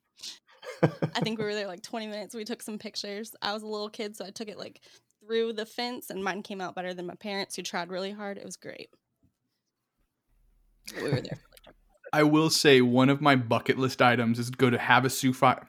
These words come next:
Speaker 3: Havasupai Falls in, in the Grand Canyon. If you haven't heard of it, check it out. It's like a little oasis down there, and it takes, like, all, basically what happens is you hike down.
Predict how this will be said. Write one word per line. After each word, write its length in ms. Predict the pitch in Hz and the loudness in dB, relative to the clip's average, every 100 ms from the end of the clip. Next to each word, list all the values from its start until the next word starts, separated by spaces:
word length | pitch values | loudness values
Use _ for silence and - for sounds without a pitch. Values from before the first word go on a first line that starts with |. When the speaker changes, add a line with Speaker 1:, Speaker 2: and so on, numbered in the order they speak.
| - - _ - | -20 -20 _ 4
Speaker 3:
Havasupai 680 | 165 165 - 160 151 135 123 | 4 4 2 2 6 6 6
Falls 540 | - 127 120 101 - | 4 4 4 2 -6
in, 500 | - 131 117 113 110 | -4 0 2 0 0
in 100 | 139 | 0
the 80 | 131 | 0
Grand 280 | 117 117 117 | 2 0 0
Canyon. 340 | - 110 95 | -2 -2 -4
If 140 | 65 - | -8 -4
you 100 | 123 | -4
haven't 560 | - - 127 135 143 | -2 0 0 0 -4
heard 220 | - 139 135 | 2 2 4
of 80 | |
it, 260 | 143 135 - | 4 2 -2
check 300 | - 123 - | 0 0 2
it 80 | 135 | 2
out. 300 | 117 120 - - - - - _ _ | 4 2 -2 -14 -20 -20 -20 _ _
It's 240 | 147 143 | 0 4
like 160 | 160 156 | 2 4
a 40 | |
little 340 | 165 147 147 143 | 4 6 8 10
oasis 500 | 127 120 127 120 - | 8 4 0 -2 -4
down 260 | 117 113 | -4 0
there, 160 | 113 104 | -2 -2
and 140 | 123 | -4
it 120 | 127 - | -4 -2
takes, 280 | 147 147 | -2 0
like, 200 | - 143 - | 0 0 0
all, 240 | 131 135 | 4 4
basically 520 | 151 - 151 165 - 147 | 4 0 0 0 2 4
what 140 | 131 | 6
happens 280 | 127 123 113 | 6 4 0
is 80 | 113 | -2
you 120 | 110 | -6
hike 340 | - 123 143 | 0 2 2
down. 420 | - 131 127 127 | 2 4 4 2